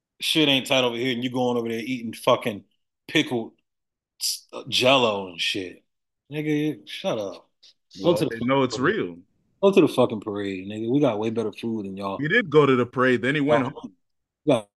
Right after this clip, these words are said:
Speaker 1: way better food than y'all cold ass niggas, man. They be eating, like, fucking boiled milk with, like, powder and shit in it,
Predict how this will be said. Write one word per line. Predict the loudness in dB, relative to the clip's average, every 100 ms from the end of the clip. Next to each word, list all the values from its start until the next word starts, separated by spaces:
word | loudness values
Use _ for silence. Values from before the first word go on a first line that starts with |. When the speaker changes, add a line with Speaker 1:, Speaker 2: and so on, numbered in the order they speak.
| 0
Speaker 1:
way | 4 6
better | 6 4
food | 6 6
than | 6
y'all | 2
cold | -2 -4 -2 -2
ass | -4 -6 -8
niggas, | -6 -6 -8
man. | -4 2
They | 2
be | 2 -4
eating, | -6
like, | -8 -8 -10 _ -2
fucking | -2 -2 -10
boiled | -4 -2 0 -2 -6
milk | -6 -4 -4 -6 -20 _ _ _ _ _
with, | -12 -6
like, | -4 -4 -6 _ _ _ _ _ _ _ _ _ _ -4 4
powder | 6 6 4
and | 0 -6
shit | -6 -6 -6
in | -8 -10
it, | -16